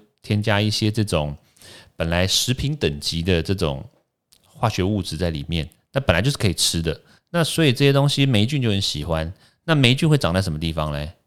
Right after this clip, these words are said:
刚好就是凉快，而且又是潮湿的地方嘛。所以你说冰箱不是他们最喜欢的地方吗？那当然是啊。所以我才会说，这个所有的药呢，都是建议要放在这个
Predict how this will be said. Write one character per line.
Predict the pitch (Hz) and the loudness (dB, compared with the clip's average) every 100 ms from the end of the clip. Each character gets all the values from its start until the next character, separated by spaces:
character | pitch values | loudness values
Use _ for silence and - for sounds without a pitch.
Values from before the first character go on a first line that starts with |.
| _ | _
刚 | - 127 | -2 0
好 | 139 110 | 2 0
就 | 92 104 | 2 0
是 | 107 104 92 - - _ - | 0 0 -2 -4 -20 _ -4
凉 | 104 98 87 107 | 2 2 2 0
快， | - 151 113 87 78 | 2 4 6 4 2
而 | 98 107 | 0 0
且 | - 107 87 | 2 2 2
又 | 90 113 110 | 2 2 2
是 | - 113 101 90 - _ - | 2 0 0 -2 -8 _ -14
潮 | - - 85 98 | -4 2 4 4
湿 | - 117 | 2 2
的 | 110 | 2
地 | 104 101 | 2 0
方 | 90 87 | 0 -2
嘛。 | 87 76 71 _ _ | -2 -4 -8 _ _
所 | - - | -6 2
以 | 131 | 2
你 | 117 | 2
说 | 90 113 110 113 - | 0 2 2 2 -2
冰 | 117 117 | -4 -2
箱 | 120 113 | 0 0
不 | 101 | 0
是 | 98 | -2
他 | 98 | 0
们 | 98 | 0
最 | 95 101 | 0 -2
喜 | - | -2
欢 | 82 | -4
的 | 82 | -4
地 | |
方 | 78 76 | -4 -6
吗？ | 73 73 | -6 -4
那 | 117 | -4
当 | 131 131 143 | -2 0 2
然 | 92 92 | 2 2
是 | - 123 107 | -2 -2 0
啊。 | 104 101 - - - | 0 -2 -6 -18 -10
所 | - 151 | 0 4
以 | |
我 | 104 | 4
才 | 101 | 4
会 | 110 | 2
说， | 113 110 110 - - - _ | 4 4 2 0 -20 -20 _
这 | - | -2
个 | 123 | 0
所 | - 110 | 2 2
有 | 101 | 2
的 | 82 | 2
药 | 85 101 90 82 | 2 2 2 2
呢， | 82 82 | -2 -4
都 | 82 101 | -2 -2
是 | 104 | -2
建 | 104 104 87 | -2 -2 -2
议 | 85 | -4
要 | 87 85 | -4 -6
放 | - 85 87 | -6 -6 -2
在 | 90 80 - - | -2 -4 -8 -14
这 | - | -8
个 | 90 82 76 | -4 -4 -4